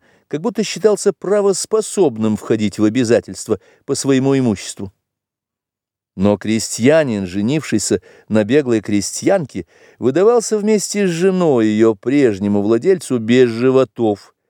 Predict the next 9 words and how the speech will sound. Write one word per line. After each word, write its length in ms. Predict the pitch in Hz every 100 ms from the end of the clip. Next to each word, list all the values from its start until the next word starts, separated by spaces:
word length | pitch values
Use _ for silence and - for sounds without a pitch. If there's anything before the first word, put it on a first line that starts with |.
| _
которые 400 | - 98 101 98
удерживал 680 | 98 98 92 120 165 165 185
за 100 | 175
собой 360 | 165 175 170 165 _ -
владелец 680 | 101 107 98 113 120 -
её 200 | 120 120
мужа. 440 | 117 107 95 98 - _ _ _
Глава 360 | - 101 98 92
одиннадцатая, 720 | 90 90 127 147 - 151 147